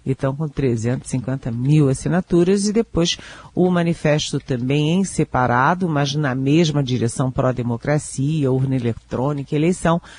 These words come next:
da Fiesp e da Febraban. Né? Isso é onze de agosto. E depois vem o sete de setembro, que deixa todo mundo de cabelo em pé. Ontem,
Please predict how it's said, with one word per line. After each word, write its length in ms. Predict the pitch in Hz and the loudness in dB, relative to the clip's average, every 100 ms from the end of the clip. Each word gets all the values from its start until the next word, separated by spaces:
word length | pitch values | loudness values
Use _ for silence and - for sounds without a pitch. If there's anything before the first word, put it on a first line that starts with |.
| - | -18
da 180 | - 202 | 0 0
Fiesp 600 | 196 - 143 147 180 - | 0 0 2 4 2 -2
e 60 | 196 | -2
da 140 | 185 | 0
Febraban. 880 | 208 - 196 208 247 202 151 147 143 - - - - _ _ - | 0 0 0 2 2 2 2 4 2 0 -12 -20 -20 _ _ -10
Né? 480 | 135 139 147 147 143 | -4 -2 -2 -2 -2
Isso 320 | 143 165 196 | -2 -2 2
é 80 | 170 | 4
onze 400 | 135 147 170 190 | 4 4 4 2
de 100 | 226 | 2
agosto. 600 | 196 131 107 - - - | 0 -2 -4 -8 -10 -4
E 140 | 196 214 | 2 4
depois 440 | 220 - 170 185 | 2 2 2 2
vem 200 | 196 226 | 2 0
o 40 | 208 | -2
sete 440 | - 151 151 151 | 0 0 0 -4
de 100 | 131 | -8
setembro, 760 | - 131 - 160 185 175 151 | -6 -8 -2 0 2 0 -2
que 160 | 139 175 | -4 -4
deixa 280 | 151 160 160 | -4 -2 -2
todo 280 | - 180 180 | -2 0 2
mundo 240 | 175 180 | 2 0
de 120 | 180 | 0
cabelo 320 | 190 180 180 | -2 0 2
em 100 | 202 | 2
pé. 300 | 214 - 82 - - - - - | 0 0 0 -2 -14 -20 -16 0
Ontem, 640 | 151 156 175 180 202 208 | 4 4 4 2 0 0